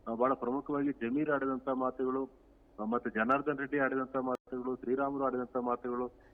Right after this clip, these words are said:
ಯಾವ್ದು ಪರಿಣಾಮ ಬೀರುತ್ತೆ, ಯಾರು, ಯಾವ ಮಾತು ಯಾರ ಮೇಲೆ, ಆ, ಪರಿಣಾಮ ಬೀರಿದೆ, ಮತದಾರರ ಮೇಲೆ ಪರಿವರ್ತನೆ ಮಾಡಿದೆ ಅಂತಕ್ಕಂಥ ಒಂದು ಕುತೂಹಲ ಇದೆ. ಯಾಕಂದ್ರೆ ಸೋಲಿಗೆ ಒಂದು ಕಾರಣ ಬೇಕಾಗುತ್ತೆ.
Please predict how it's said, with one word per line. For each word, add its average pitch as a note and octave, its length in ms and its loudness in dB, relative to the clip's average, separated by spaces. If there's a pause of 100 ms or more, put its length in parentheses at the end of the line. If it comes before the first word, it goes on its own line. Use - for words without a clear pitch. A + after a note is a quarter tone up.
(180)
ಯಾವ್ದು G3 380 6
ಪರಿಣಾಮ F3 400 2
ಬೀರುತ್ತೆ, D#3+ 500 -2
ಯಾರು, C#3+ 640 4
ಯಾವ C3 340 2
ಮಾತು D#3 360 4
ಯಾರ D#3 200 6
ಮೇಲೆ, D3+ 320 0
ಆ, - 380 -8
ಪರಿಣಾಮ C#3 380 2
ಬೀರಿದೆ, C#3 460 2
ಮತದಾರರ C3+ 540 0
ಮೇಲೆ D#3+ 360 2 (400)
ಪರಿವರ್ತನೆ D#3+ 420 2
ಮಾಡಿದೆ C3+ 580 2 (120)
ಅಂತಕ್ಕಂಥ F#3+ 480 4
ಒಂದು G#3 160 4
ಕುತೂಹಲ E3 380 4
ಇದೆ. G2 220 2 (460)
ಯಾಕಂದ್ರೆ F#3+ 340 6
ಸೋಲಿಗೆ G3+ 480 6
ಒಂದು F#3 460 6
ಕಾರಣ D#3+ 300 4
ಬೇಕಾಗುತ್ತೆ. D3 680 -2